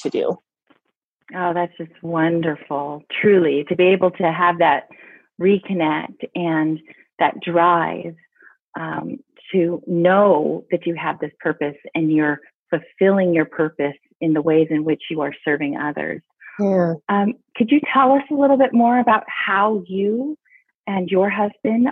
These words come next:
Speaker 2: are serving others?
Speaker 1: Yeah, yeah, thank you. Um,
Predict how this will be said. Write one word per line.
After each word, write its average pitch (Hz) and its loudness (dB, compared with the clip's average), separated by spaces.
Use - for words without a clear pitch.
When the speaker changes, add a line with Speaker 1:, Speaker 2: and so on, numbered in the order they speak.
Speaker 2:
are 185 -2
serving 226 2
others? 302 -2
Speaker 1:
Yeah, 208 0
yeah, 185 0
thank 196 0
you. 175 0
Um, 185 2